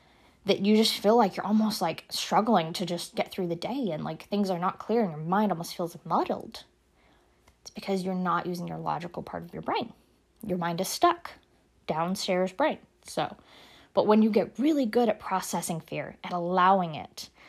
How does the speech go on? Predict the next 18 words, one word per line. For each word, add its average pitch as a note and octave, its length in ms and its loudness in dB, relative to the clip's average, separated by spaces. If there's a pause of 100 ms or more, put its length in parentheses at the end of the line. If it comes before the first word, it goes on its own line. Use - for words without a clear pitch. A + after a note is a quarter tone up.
(240)
we F#3+ 140 4
don't F3 320 2
let E3+ 160 -4
it C#3+ 100 -6
run D#3 180 -8
our D3 140 -8
lives. - 520 -6 (480)
We F#3 100 4
don't G3+ 260 4
let A3 140 4
it G#3+ 100 -4
control G#3 360 2
our G#3 120 4
actions F3 680 -2
and F3+ 200 -4
reactions E3+ 680 2
to E3+ 100 -6
situations. - 880 -10